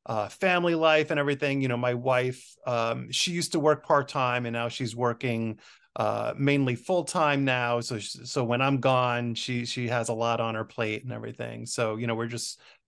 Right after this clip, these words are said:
we're just trying to, to find ways around that, you know? So that's, that's number one biggest challenge of it all right now. So, uh,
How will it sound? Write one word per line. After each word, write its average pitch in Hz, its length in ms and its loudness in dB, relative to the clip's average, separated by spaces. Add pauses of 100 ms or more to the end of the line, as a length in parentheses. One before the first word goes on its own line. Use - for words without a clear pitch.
(140)
we're 127 140 2
just 127 180 -2
trying 120 320 2
to, 117 420 -2
to 127 380 -8
find 117 500 0
ways 113 300 -2
around 107 420 -4
that, 113 480 -8
you 117 120 -2
know? 110 180 -8
So 127 160 -6
that's, 135 400 0 (360)
that's 196 400 2 (380)
number 135 460 2
one 113 500 0
biggest 107 640 -8 (360)
challenge 110 520 0
of 110 160 0
it 113 160 -4
all 117 280 -6
right 120 280 -10
now. 123 360 -12 (520)
So, 113 640 -10 (180)
uh, 190 200 -8